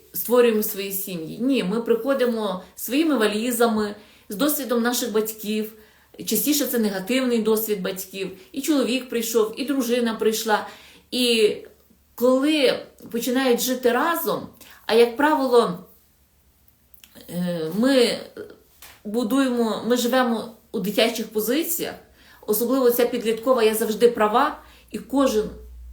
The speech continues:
і чоловік, і дружина, намагаються не побудувати в родині мир і виростити в любові і мирі дитину, а намагаються бути суперниками,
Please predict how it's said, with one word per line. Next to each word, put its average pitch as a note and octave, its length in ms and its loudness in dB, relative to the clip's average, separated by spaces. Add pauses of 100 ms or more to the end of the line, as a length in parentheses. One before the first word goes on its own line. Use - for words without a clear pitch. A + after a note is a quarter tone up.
(360)
і F#3 80 -10
чоловік, A3+ 400 -2
і F#3+ 40 -6
дружина, G3 600 -4 (760)
намагаються A3+ 760 0
не G#3 100 -2
побудувати G#3 720 -2
в G3+ 100 -4
родині G#3 400 0
мир G3+ 420 0 (800)
і G#3 80 -4
виростити A3 520 6
в F#3+ 60 0
любові G3+ 460 2
і G#3 100 -2
мирі F#3+ 400 0
дитину, G3 560 0 (1200)
а F#3 360 2
намагаються G#3 920 0
бути F#3+ 500 0
суперниками, F#3 840 -2